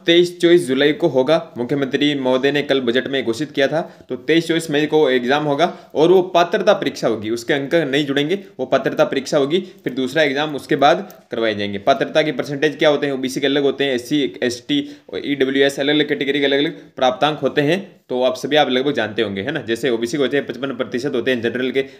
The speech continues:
नब्बे प्रतिशत अंक चाहिए, यानी नब्बे नंबर, है ना? है ना? साठ परसेंट नंबर चाहिए, नम-, अंक चाहिए, साठ परसेंट अंक यानी नब्बे नंबर चाहिए। ठीक है, तो अलग-अलग आंकड़े वो होते हैं। ठीक है, और क्या पढ़ना है, क्या नहीं पढ़ना, उसके लिए मैंने दो तीन वीडियो बना रखे हैं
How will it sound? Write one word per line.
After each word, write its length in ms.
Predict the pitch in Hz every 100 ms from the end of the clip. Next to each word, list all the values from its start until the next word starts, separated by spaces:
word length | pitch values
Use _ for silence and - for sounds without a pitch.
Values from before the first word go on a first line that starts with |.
| -
नब्बे 180 | 117 135
प्रतिशत 420 | 147 127 - 160
अंक 160 | 151 151
चाहिए, 240 | - 123 139
यानी 200 | 113 127
नब्बे 240 | 117 113 131
नंबर, 240 | 104 98
है 80 | 98
ना? 200 | 147 165 - _ _ _ -
है 100 | 127
ना? 80 | 151
साठ 260 | - 147
परसेंट 260 | 160 156 170
नंबर 120 | 160
चाहिए, 240 | 143 139 -
नम-, 340 | 120 127 127
अंक 140 | 143
चाहिए, 440 | 143 139 165 - - -
साठ 280 | 131 143
परसेंट 300 | 131 160 156
अंक 160 | 147 139
यानी 280 | 143 170 196 - 117
नब्बे 160 | 139
नंबर 200 | 156 123
चाहिए। 340 | 113 107 98 - -
ठीक 100 | 185
है, 60 | 190
तो 120 | 196
अलग-अलग 400 | 170 175 185 185
आंकड़े 340 | 151 147 170
वो 420 | 170 220 - - -
होते 180 | 120 120
हैं। 240 | 104 95 - -
ठीक 160 | 220
है, 180 | 220 214 - -
और 420 | 170 185 - -
क्या 100 | 226
पढ़ना 300 | 220 202 190
है, 60 | 202
क्या 160 | 202 190
नहीं 160 | 196
पढ़ना, 240 | 190 190 185
उसके 220 | 175 190
लिए 120 | 185
मैंने 220 | 180 185
दो 340 | 160 - 151 170
तीन 160 | 175
वीडियो 160 | 170 170
बना 180 | 151 170
रखे 220 | 156 170
हैं 220 | 196 -